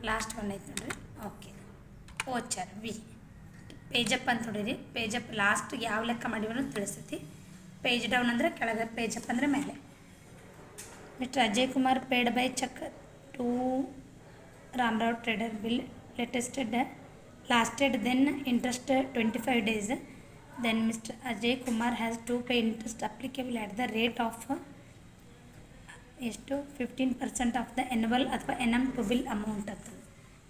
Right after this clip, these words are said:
ಪೇಮೆಂಟ್. ಎಫ್ ಐ ಹೊಡೀರಿ, ರಾಮರಾವ್ ಟ್ರೇಡರ್ ಅಂತ ಬರುತ್ತೆ. ಓಕೆ, ಅಮೌಂಟ್ನ ಮೆನ್ಷನ್ ಐತಿ ಇಲ್ಲಿ. ಕಂಟ್ರೋಲ್ ಎನ್,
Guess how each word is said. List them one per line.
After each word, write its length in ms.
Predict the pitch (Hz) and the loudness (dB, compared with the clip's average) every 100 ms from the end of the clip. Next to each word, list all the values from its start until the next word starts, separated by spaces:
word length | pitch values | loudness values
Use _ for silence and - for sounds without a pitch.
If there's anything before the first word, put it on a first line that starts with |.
| - | -2
ಪೇಮೆಂಟ್. 380 | 247 233 190 240 | 2 2 0 -4
ಎಫ್ 180 | - 285 | -6 -2
ಐ 60 | |
ಹೊಡೀರಿ, 320 | 240 214 214 330 - - - - - - | -2 -2 -2 -4 -6 -18 -20 -20 -18 -6
ರಾಮರಾವ್ 560 | 220 220 226 226 262 262 | 0 0 2 2 2 2
ಟ್ರೇಡರ್ 380 | 233 202 196 | -2 -2 -2
ಅಂತ 220 | 190 - 302 | -6 -6 -4
ಬರುತ್ತೆ. 360 | 247 - - - - - - - - - - | -4 -6 -12 -16 -16 -18 -16 -14 -14 -16 -10
ಓಕೆ, 240 | 196 - - - - - - - - - - - - - - | -10 -10 -16 -18 -18 -18 -18 -18 -18 -18 -18 -18 -18 -16 -8
ಅಮೌಂಟ್ನ 400 | 254 254 262 254 294 | -4 -2 -2 -2 -2
ಮೆನ್ಷನ್ 440 | 247 226 226 226 | 2 2 2 2
ಐತಿ 200 | 208 - | -2 -2
ಇಲ್ಲಿ. 180 | 208 262 - - - - - - - - - - - - - | -2 -2 -4 -14 -16 -18 -18 -18 -18 -18 -18 -18 -18 -16 0
ಕಂಟ್ರೋಲ್ 640 | 240 247 - 311 311 294 247 | 0 0 0 0 0 -2 -2
ಎನ್, 180 | 247 | -2